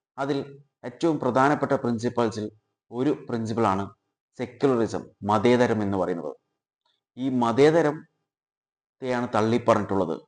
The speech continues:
അതായത് ഹിന്ദു, ഇന്ത്യ ഒരു ഹിന്ദു രാഷ്ട്രമാണെന്ന് പറയുന്നതിലൂടെ ഈ ഭരണഘടനയുടെ ഒരു ഫീച്ചർ ആയിട്ടുള്ള പ്രധാനപ്പെട്ട ഇമ്പോർട്ടന്റ് ആയിട്ടുള്ള ഒരു ഫീച്ചർ ആയിട്ടുള്ള സെക്യുലറിസത്തെയാണ് തള്ളിപ്പറയുന്നത്. അതിനർത്ഥം അത് ഭരണഘടനയെ തള്ളിപ്പറയുക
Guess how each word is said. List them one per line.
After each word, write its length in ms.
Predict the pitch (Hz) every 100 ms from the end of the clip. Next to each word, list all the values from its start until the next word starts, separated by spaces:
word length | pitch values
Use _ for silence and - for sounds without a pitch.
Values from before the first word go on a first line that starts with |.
| _
അതായത് 260 | 101 110 113 113
ഹിന്ദു, 240 | 113 123 120 - 117
ഇന്ത്യ 340 | 117 120 131
ഒരു 160 | 123 117
ഹിന്ദു 240 | 120 113 117
രാഷ്ട്രമാണെന്ന് 580 | 110 113 127 120 120 113
പറയുന്നതിലൂടെ 540 | 107 110 113 107 104 - _ _ -
ഈ 120 | 117 127 - _ _ _ _
ഭരണഘടനയുടെ 840 | 110 117 131 135 120 120 117 107 107 - _ _ _
ഒരു 140 | 113 117
ഫീച്ചർ 380 | - 110 107 135
ആയിട്ടുള്ള 280 | 110 - 98 -
പ്രധാനപ്പെട്ട 560 | 104 101 107 127 123 117
ഇമ്പോർട്ടന്റ് 560 | 110 107 120 135 127
ആയിട്ടുള്ള 240 | 113 107 107
ഒരു 100 | 101
ഫീച്ചർ 360 | 101 107 - 110
ആയിട്ടുള്ള 280 | 101 104 98 - _ _
സെക്യുലറിസത്തെയാണ് 1080 | - 127 - 160 156 135 127 117 117 104 107 107 - _
തള്ളിപ്പറയുന്നത്. 600 | 101 107 113 107 95 87 80 _ -
അതിനർത്ഥം 480 | 95 117 113 123 123 120 _ _ _
അത് 140 | 95 104
ഭരണഘടനയെ 720 | 95 98 113 135 117 113 107
തള്ളിപ്പറയുക 720 | 107 98 101 113 107 101 98